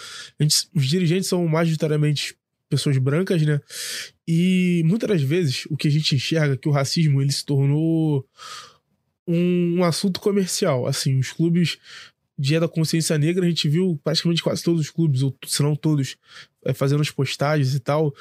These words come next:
mas a gente não vê uma causa propriamente pra abraçar essa, essa realidade, sabe? A gente não vê um trabalho, assim, de, de blindagem ou de alguma coisa. Eu queria que ele falasse, assim, como isso é, é,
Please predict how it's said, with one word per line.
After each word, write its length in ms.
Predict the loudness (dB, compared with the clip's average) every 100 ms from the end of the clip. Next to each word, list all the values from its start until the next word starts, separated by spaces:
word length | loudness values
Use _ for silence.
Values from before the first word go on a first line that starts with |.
| -14 -18 -4
mas 120 | 0
a 20 |
gente 340 | 0 0 -2 -4 _
não 160 | -4 0
vê 140 | 2
uma 200 | 0 -2
causa 320 | -2 0 0 0
propriamente 680 | 0 -2 0 0 0 -2 -2
pra 160 | 0
abraçar 640 | 0 0 0 0 0 0 -2 -14 -20 -4
essa, 240 | -2 -2
essa 300 | -2 0 0
realidade, 540 | 0 2 0 0 0 0
sabe? 220 | 0 0
A 40 |
gente 140 | 0 0
não 120 | 0
vê 400 | 2 2 0 -2 -6 -20 -6
um 200 | -2 -2
trabalho, 580 | 0 0 2 0 0 0
assim, 320 | 0 -2 0
de, 500 | 2 2 2 0 0
de 140 | 0 2
blindagem 720 | 2 2 2 0 0 0 0
ou 120 | 0
de 80 | 0
alguma 280 | 0 0 -2
coisa. 380 | -2 0 0 -4 -10 -14 -4
Eu 80 | -2
queria 180 | 0
que 60 | -2
ele 80 | -4
falasse, 520 | -2 0 2 0 -2
assim, 80 | -8 _ _
como 320 | -4 -2 0
isso 360 | 0 0 -2 -4 -2
é, 320 | 0 0 -4 _ _ _ -2
é, 640 | 0 2 2 0 0 -2